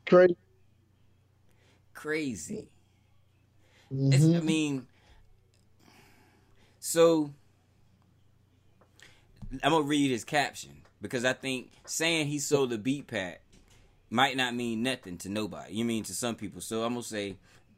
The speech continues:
Speaker 2: he said, "I present to you,"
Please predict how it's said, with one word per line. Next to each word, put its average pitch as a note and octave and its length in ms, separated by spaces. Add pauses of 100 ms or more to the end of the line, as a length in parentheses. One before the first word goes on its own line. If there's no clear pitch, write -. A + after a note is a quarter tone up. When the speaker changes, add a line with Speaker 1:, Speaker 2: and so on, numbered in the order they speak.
(420)
Speaker 2:
he D#3+ 180
said, G#2 480 (4000)
"I A2 80
present A#2+ 440
to C#3 80
you," B2 440